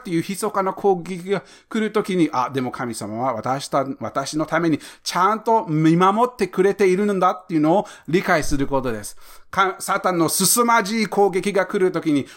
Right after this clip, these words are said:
吠えつく獅子のようにあなたを攻撃するときに、神様の守りをちゃんと理解して、そしてそれを身につけることはものすごく大切なのですね。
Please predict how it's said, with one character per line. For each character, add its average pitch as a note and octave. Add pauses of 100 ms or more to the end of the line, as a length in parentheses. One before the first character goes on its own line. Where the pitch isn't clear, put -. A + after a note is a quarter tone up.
(100)
吠 G#3
え C4
つ -
く G#3+
獅 B3
子 A#3
の G#3
よ F#3+
う F3
に D3 (180)
あ D#3+
な G3
た F#3
を F3+
攻 G#3
撃 F#3+
す F#3+
る F3+
と E3+
き D#3
に、 B2+ (200)
神 D3+
様 B2
の D3
守 B2+
り B2
を G2+
ち -
ゃ C#3
ん G#3
と A3
理 A#3
解 A3
し -
て、 D3+
そ D3+
し -
て D3+
そ E3
れ F3+
を F#3 (220)
身 C#3+
に A3+
つ -
け C#4
る A#3+
こ F3+
と C3+
は A#2
も B2+
の A#3+
す C4
ご C4+
く F#3+ (300)
大 C3
切 B2+
な A#2+
の A2
で G2
す -
ね。 C3+